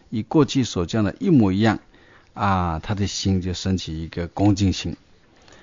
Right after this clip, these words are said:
啊，除了把四十二章经珍藏在这个兰台石室额外，更特别是在两位天职高僧来到洛阳的第二年，就下诏在这个洛阳的，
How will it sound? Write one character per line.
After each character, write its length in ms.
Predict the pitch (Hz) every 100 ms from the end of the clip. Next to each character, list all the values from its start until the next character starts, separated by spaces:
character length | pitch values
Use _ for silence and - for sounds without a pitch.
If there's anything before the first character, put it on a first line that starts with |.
| -
啊， 400 | - 101 95 90
除 160 | 85 -
了 100 | 131
把 240 | 98 95
四 240 | 90 - 160
十 60 |
二 180 | 139 143
章 280 | 127 117 113
经 340 | - 117 117 104 _ _ _
珍 320 | - 185 196 202
藏 340 | - 87 92
在 220 | 120 110
这 140 | 90 107
个 140 | 104
兰 460 | 101 101 92 120 135
台 300 | - 87 95
石 260 | - 104
室 300 | 101 - 98 - _
额 160 | 92
外， 300 | 95 113 95 - _ _ - - -
更 180 | 190 170
特 180 | - 190
别 280 | 123 104
是 220 | 90 110 101
在 180 | 120
两 360 | 107 113 98 92
位 160 | 143 135
天 440 | - - 143 143
职 180 | - 101
高 300 | - 101 110
僧 180 | - 110
来 160 | 92
到 160 | 92 113
洛 180 | 131 147
阳 160 | 101
的 100 | 90
第 220 | 85 127
二 120 | 113 95
年， 240 | 82 - - - -
就 180 | - 139
下 500 | 113 - - 196 131
诏 280 | 104 135 82 _
在 160 | - 120
这 100 | 113
个 80 | 110
洛 240 | 127 156
阳 300 | 113 87 87
的， 240 | 90 85